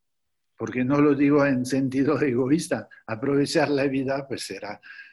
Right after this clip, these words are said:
siguiendo hablando contigo, haciendo <laughs> emisiones de radio, atendiendo pacientes, en fin,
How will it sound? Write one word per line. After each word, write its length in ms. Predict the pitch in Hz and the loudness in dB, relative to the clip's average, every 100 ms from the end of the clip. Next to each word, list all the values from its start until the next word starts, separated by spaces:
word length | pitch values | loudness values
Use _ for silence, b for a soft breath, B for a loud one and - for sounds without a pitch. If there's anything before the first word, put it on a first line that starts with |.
| B | B
siguiendo 460 | - 139 139 139 139 | -4 -2 0 0 2
hablando 540 | 135 131 135 131 131 | 2 2 0 0 -2
contigo, 720 | 127 113 120 156 160 156 143 139 | -4 -6 0 2 4 4 4 0
haciendo 500 | 123 139 131 135 131 | 0 -2 -2 -2 -2
<laughs> 20 | |
emisiones 720 | 131 113 - 127 135 120 107 | -4 -6 -8 -6 -6 -8 -10
de 160 | 107 | -10
radio, 480 | 107 120 135 143 147 | -6 -4 0 0 0
atendiendo 800 | 143 - 160 131 147 135 135 131 | 0 -2 -2 -2 0 -2 -4 -6
pacientes, 800 | - 113 - 143 151 127 156 139 | -8 -8 -4 -2 -2 -2 -2 -2
en 140 | 113 113 | -6 -2
fin, 260 | 151 120 | -2 -4